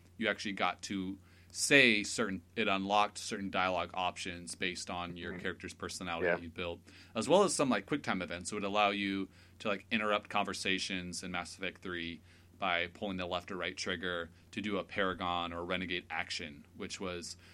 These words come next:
Speaker 1: pretty cool 'cause, um, I played Paragon my, my, uh, playthroughs as well, and so I was able to kinda interject and say something really heroic as a Paragon, which I would not have been able to do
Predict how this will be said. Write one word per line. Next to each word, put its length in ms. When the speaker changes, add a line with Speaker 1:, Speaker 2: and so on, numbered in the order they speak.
Speaker 1:
pretty 180
cool 260
'cause, 540
um, 480
I 140
played 240
Paragon 320
my, 140
my, 280
uh, 200
playthroughs 440
as 180
well, 360
and 260
so 140
I 140
was 200
able 160
to 180
kinda 240
interject 380
and 100
say 160
something 520
really 240
heroic 480
as 120
a 60
Paragon, 500
which 200
I 40
would 160
not 140
have 140
been 100
able 140
to 80
do 360